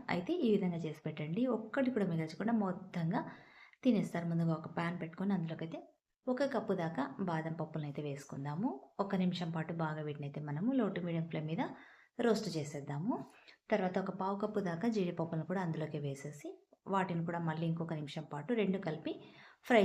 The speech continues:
చేసేసుకుందాం. తర్వాత ఇవి కొంచెం రోస్ట్ అయిపోయిన తర్వాత ఇందులోకైతే మనము ఒక టూ టేబుల్ స్పూన్ల దాకా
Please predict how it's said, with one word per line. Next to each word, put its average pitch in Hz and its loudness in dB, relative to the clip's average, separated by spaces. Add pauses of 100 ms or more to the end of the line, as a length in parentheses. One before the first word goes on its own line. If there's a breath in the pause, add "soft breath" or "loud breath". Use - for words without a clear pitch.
(120)
చేసేసుకుందాం. 156 -6 (120)
తర్వాత 147 -4
ఇవి 156 -4
కొంచెం 202 2 (100)
రోస్ట్ 220 2
అయిపోయిన 160 -2
తర్వాత 151 -4 (160)
ఇందులోకైతే 208 2
మనము 240 -2 (680 loud breath)
ఒక - 0 (580)
టూ 240 6
టేబుల్ 180 4
స్పూన్ల 160 -2 (100)
దాకా 156 -2